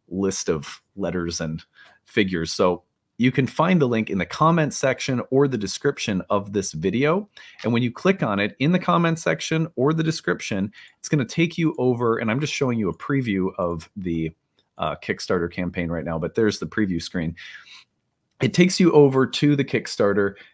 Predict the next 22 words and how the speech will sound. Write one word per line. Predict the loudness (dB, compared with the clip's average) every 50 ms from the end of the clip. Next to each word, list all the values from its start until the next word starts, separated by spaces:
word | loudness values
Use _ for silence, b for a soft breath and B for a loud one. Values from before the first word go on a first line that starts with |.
| B
and | B 2 2
when | 4 4
you | 2
scroll | 2 0 0 0 2 4 4 4
down, | 2 2 2 4 4 4 2
you | 0
can | 0 0 0
also | 2 2 0 0 0 -2 -2
see | -2 -2 0 2 2
all | 2 4 4 4 4
of | 4 2
the | 2 0
rewards | 2 2 2 0 0 0 0 0 0 0 -2 -4 -2
we | 0 0 0
offer | 2 2 2 2 2 2 2 0 0
when | 2 0 0 0
you | -2
donate | 0 0 2 2 2 2 2 2
and | 0 0 -2
support | -2 -6 -6 -4 -2 -2 -2 -2 -4
the | -8 -8
channel. | -8 -4 -4 -2 -2 -2 -6 -8 -12